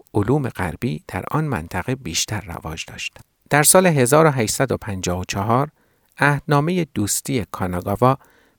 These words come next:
بین ژاپن و آمریکا امضا شد. این عهدنامه به این جهت مهم بود که رسماً به انزوای ملی ژاپن پایان و ساختارهای سیاسی این کشور را تغییر داد. به دنبال این عهدنامه،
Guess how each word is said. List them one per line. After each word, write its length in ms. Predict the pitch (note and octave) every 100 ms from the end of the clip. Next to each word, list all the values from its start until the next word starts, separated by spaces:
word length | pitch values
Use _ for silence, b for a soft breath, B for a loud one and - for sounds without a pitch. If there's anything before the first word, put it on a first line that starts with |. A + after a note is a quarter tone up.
| -
بین 280 | D#3+ F#3+ D#3+
ژاپن 520 | A#2 G#2 - C3+ D#3
و 100 | B2
آمریکا 540 | - G2 E2+ F2 - B2 -
امضا 340 | F#2+ - F#2
شد. 160 | - - _ _
این 180 | E3 F3
عهدنامه 560 | D3 B2 - B2 D3+
به 120 | C3+ -
این 200 | D3 F3+
جهت 280 | D3+ C#3+ -
مهم 320 | A#2+ B2 B2
بود 220 | C3+ C3+ b b b b
که 120 | - A#2+
رسماً 480 | B2 B2 - D#3
به 220 | F3+ C#3+ A#2+
انزوای 720 | G#2+ G#2 G2 G#2 G#2+ A#2 F#2
ملی 520 | E2+ F#2 F#2+ A2 F2+
ژاپن 360 | E2+ F2+ - F#2 -
پایان 440 | - F#2+ B2 D#3 D#3+ b b b b -
و 80 | B2
ساختارهای 800 | - C#3+ C3+ C#3+ C#3 C#3+ F3 A2
سیاسی 640 | - - G2 F#2+ - F#2+
این 220 | F2+ G2
کشور 460 | F#2 G2 - A2 B2
را 200 | C3+ C3+
تغییر 480 | - D#2 D#2+ E2+ -
داد. 180 | - A#2 _ _ _ _ _ _ -
به 80 | D#3+
دنبال 320 | F3+ F#3 F#3+
این 220 | D#3+ C#3
عهدنامه، 560 | A#2 G#2+ - A2+ C3+